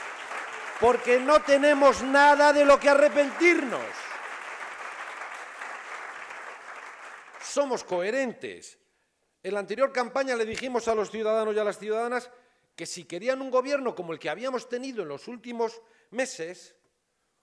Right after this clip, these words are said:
un gobierno que había subido el salario mínimo interprofesional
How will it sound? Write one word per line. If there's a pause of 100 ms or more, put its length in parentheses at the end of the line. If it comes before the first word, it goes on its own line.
(240)
un
gobierno
que
había
subido
el
salario
mínimo
interprofesional